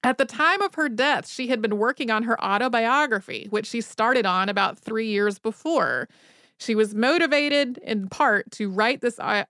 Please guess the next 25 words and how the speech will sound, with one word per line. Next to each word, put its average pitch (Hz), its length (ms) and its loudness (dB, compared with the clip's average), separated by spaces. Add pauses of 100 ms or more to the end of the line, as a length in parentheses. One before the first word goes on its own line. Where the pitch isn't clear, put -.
autobiography 190 760 0
by 180 180 0
attending 233 520 -2
a 196 80 0
Negro 233 600 0
History 220 480 -2
Week 190 260 -2
event 185 360 -2
in 220 140 -2
Chicago. 220 640 -2 (460)
They 202 160 2
were 208 140 4
discussing 233 640 -2
a 196 140 0
book 220 460 0
by 196 220 2
Carter 226 400 0
G. 202 220 -4
Woodson, 285 680 -4
who 220 120 0
was 214 180 2
one 247 140 0
of 311 80 0
the 311 80 0
first - 520 0